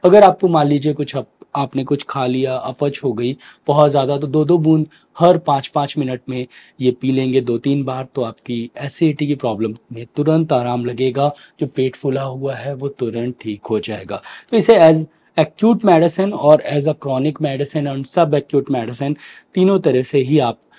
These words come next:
इसका उपयोग कर सकते हैं। घर पे ये एन ए आर सी कॉम्बिनेशन ज़रूर रखें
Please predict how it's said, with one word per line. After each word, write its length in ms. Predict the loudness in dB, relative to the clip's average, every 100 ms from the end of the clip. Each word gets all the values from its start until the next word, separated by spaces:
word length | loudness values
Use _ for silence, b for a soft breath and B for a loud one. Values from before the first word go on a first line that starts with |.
| b -12
इसका 220 | 2 4
उपयोग 440 | 4 2 -2 0 4
कर 120 | 4
सकते 380 | 2 -6 0 0
हैं। 280 | 2 0
घर 200 | -2 -8
पे 140 | -4 -2
ये 260 | -2 -6 -10 b b b b 6
एन 260 | 6 6 2 0
ए 140 | 0
आर 340 | 0 -6 -8 -10
सी 220 | -8 -8
कॉम्बिनेशन 840 | -4 -6 -6 -6 -6 -6 -6 -6 b b _
ज़रूर 580 | 0 4 6 6 6 4
रखें 460 | 2 -6 -2 -2